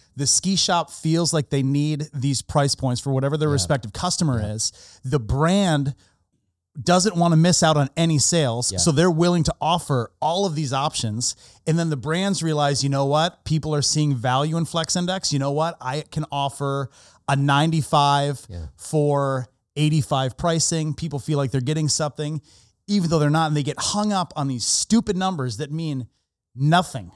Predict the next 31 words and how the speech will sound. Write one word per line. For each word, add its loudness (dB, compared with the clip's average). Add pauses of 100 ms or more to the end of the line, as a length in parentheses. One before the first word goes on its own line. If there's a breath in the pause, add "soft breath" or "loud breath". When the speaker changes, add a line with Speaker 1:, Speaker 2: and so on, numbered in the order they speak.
Speaker 2:
Yeah. -6
Speaker 1:
It -10
doesn't -4
mean -2
anything -2
within -4 (520)
any 0
brand. -4 (100)
It's -4
comparable -2
just -2
within -6
a -4
line. -6
Speaker 2:
Yeah. -6 (220)
Speaker 1:
And -2 (520)
it 0
is -4
insane. -2 (160)
Like, -6 (320)
um, -4
I'm -2
sure -2
you've -2
seen 0
some 0
of -4
this -6
stuff -6
too, -4
and -6